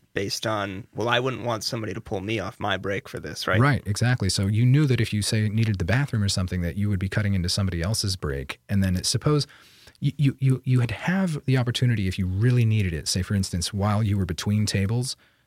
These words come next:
Speaker 2: to explain that to your boss, you know, "I mean, I need to use the bathroom quickly," and run and do that. But then that would hold up the string. So the breaks we got were thirty minutes long. So if you're at the end of the six table string, you need to, the person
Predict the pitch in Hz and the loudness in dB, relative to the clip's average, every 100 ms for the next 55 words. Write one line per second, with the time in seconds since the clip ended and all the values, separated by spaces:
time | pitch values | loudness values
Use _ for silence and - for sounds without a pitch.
0 | _ - 98 - - 107 104 92 87 - | _ -2 -2 -2 0 2 4 2 -2 -4
1 | 90 80 80 82 - 85 73 73 73 85 | -4 -2 -2 -2 -2 -2 -4 -6 -6 -2
2 | 90 76 82 78 78 80 82 76 80 78 | -2 -2 -4 -4 -2 -2 -4 -6 -6 -6
3 | 73 80 76 71 110 95 67 67 - - | -4 -4 -4 -2 -2 -2 -4 -10 -14 -20
4 | - - 104 117 104 80 104 135 101 85 | -10 -6 0 2 2 0 0 0 -2 0
5 | 107 104 85 - - _ _ _ 76 - | 0 0 -2 -6 -20 _ _ _ -4 0
6 | 156 104 64 - - - - _ - 117 | 0 0 -4 -12 -20 -20 -20 _ 0 0
7 | 110 - _ _ _ _ - 131 123 185 | 0 -6 _ _ _ _ -4 0 2 2
8 | 190 151 139 110 98 117 110 98 85 - | 2 2 2 2 2 4 4 4 2 0
9 | 90 71 - _ _ - 113 - 160 165 | 0 0 -6 _ _ 0 2 4 2 4
10 | 123 123 143 139 120 - 107 - - 101 | 2 4 4 4 2 2 0 -2 0 0
11 | 85 - - 101 65 69 - _ _ _ | -2 -2 0 0 0 -6 -14 _ _ _
12 | _ _ _ _ _ _ 117 123 147 127 | _ _ _ _ _ _ 2 6 6 4
13 | 113 101 - _ - 110 - 151 143 123 | 2 0 -6 _ -4 -2 2 2 2 0